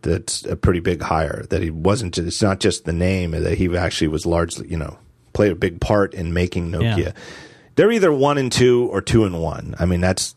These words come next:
Speaker 1: you know, more or less the gist, is that the two best companies at, at mobile photography right now are Apple and Nokia. And it doesn't matter which one you think is one and which one's two. You know,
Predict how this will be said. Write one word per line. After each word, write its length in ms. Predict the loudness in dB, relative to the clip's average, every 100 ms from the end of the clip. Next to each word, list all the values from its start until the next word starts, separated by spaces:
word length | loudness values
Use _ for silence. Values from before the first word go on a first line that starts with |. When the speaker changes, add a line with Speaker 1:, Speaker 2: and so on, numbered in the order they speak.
| -2
Speaker 1:
you 100 | -2
know, 140 | -2
more 260 | 0 0 2
or 40 |
less 200 | -2 -4
the 100 | -2
gist, 320 | 0 -2 -2
is 120 | -2
that 160 | -2 -2
the 80 | -4
two 220 | 2 2
best 360 | 2 0 0 0
companies 500 | 0 0 -4 -2 -2
at, 140 | -2 -6 _ _ -6
at 160 | -4 -2
mobile 380 | 0 2 0 -2
photography 800 | -4 -8 -4 -2 0 -2 -2 -2
right 200 | -2 -4
now 200 | -4 -2
are 80 |
Apple 340 | -2 -2 0 -2
and 120 | -2
Nokia. 400 | -8 -10 -12 -14 -10
And 140 | -4 -2
it 60 |
doesn't 260 | 2 2 2
matter 240 | 0 0
which 220 | 0 -2 -2
one 80 |
you 100 | 0
think 140 | 0 -2
is 120 | -2
one 180 | 0 0
and 100 | -2
which 160 | -2
one's 200 | -4 -4 0
two. 300 | 0 0 -4 -16 -20 -20 -20 _ -6
You 160 | -2
know, 160 | -2